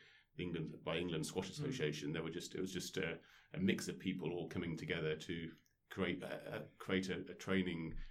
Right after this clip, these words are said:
Speaker 1: national training squad. And I think the first squad was actually called an, an official national training squad because it wasn't, it wasn't part of a,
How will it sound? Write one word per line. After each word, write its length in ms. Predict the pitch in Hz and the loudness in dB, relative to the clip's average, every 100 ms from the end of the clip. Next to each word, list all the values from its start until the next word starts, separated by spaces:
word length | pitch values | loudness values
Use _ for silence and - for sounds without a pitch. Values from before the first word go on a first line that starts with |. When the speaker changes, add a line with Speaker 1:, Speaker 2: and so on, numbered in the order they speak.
| - | -6
Speaker 1:
national 280 | 95 - 82 | -4 -4 -2
training 220 | 87 82 | -2 -2
squad. 140 | 80 | -2
And 80 | 80 | 0
I 40 | |
think 120 | 87 92 | 2 0
the 100 | - | 2
first 200 | 90 85 | 0 2
squad 240 | 87 80 | -2 0
was 100 | 85 | 2
actually 240 | 92 - | 0 0
called 220 | 80 92 80 | -4 -2 0
an, 240 | 82 87 - | -2 -4 -4
an 140 | 90 | -2
official 680 | 87 - 95 - 80 78 76 - - - | -2 -2 -2 -2 0 -2 -2 -10 -20 -6
national 420 | 90 85 - 80 | -2 0 0 0
training 400 | 76 - 80 78 | 0 -2 0 -2
squad 300 | 73 - 76 | -2 -2 -2
because 160 | 80 80 | -2 -6
it 80 | 85 | -4
wasn't, 260 | 80 78 | -2 -4
it 260 | 73 - - | -6 -10 -10
wasn't 400 | 87 80 78 78 | -8 -6 -8 -6
part 320 | - 85 82 | -2 -2 -2
of 80 | 80 | -4
a, 120 | 80 | -4